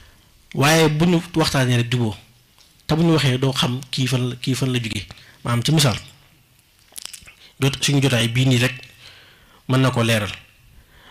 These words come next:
Maanaam sëñ bii Maroc la nekkoon, yéen fa nekk noonu,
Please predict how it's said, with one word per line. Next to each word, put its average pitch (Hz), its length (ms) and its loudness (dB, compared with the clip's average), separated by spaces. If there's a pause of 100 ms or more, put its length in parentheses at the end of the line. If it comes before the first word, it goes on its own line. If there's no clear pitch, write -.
(140)
Maanaam 120 240 -2
sëñ 147 220 4
bii 127 340 -2 (960)
Maroc 117 240 0
la 117 60 0
nekkoon, 113 360 -2 (520)
yéen 113 320 0
fa - 100 -2
nekk 110 180 -2
noonu, 101 260 -4